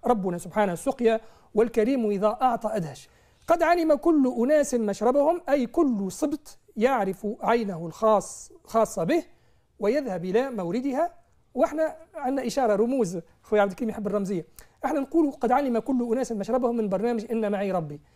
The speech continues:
الناس اللي تتفرج علينا كل واحد يعرف شنو يحب ياخذ بالضبط. فقد علم كل أناس مشربهم فيها مقولة يقولوا: "على قدر الاستعداد يكون الإمداد"، على قدر ما أنت حال قلبك باش تتعلم،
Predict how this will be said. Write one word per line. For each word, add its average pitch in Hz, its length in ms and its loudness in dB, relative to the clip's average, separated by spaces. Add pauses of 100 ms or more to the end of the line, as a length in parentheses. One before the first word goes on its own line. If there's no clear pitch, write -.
(180)
الناس 226 200 0
اللي - 120 -14
تتفرج 175 280 -2
علينا 220 320 -2 (260)
كل 226 180 -2
واحد 240 260 -4
يعرف 269 220 -6
شنو 226 100 -12
يحب 247 200 -8
ياخذ 262 220 -4
بالضبط. 202 300 -4 (220)
فقد 226 320 -2
علم 285 280 2
كل 269 360 0
أناس 294 260 0
مشربهم 277 600 0 (200)
فيها 277 240 -2
مقولة 233 440 2 (500)
يقولوا: 247 520 0
"على 214 220 2
قدر 247 300 -2
الاستعداد 226 840 4 (300)
يكون 240 340 0
الإمداد"، 202 460 -2 (180)
على 196 120 2
قدر 247 260 -2
ما 247 160 -6
أنت 254 160 -8
حال 226 240 -4
قلبك 220 340 -6
باش 180 140 -14
تتعلم، 277 400 -2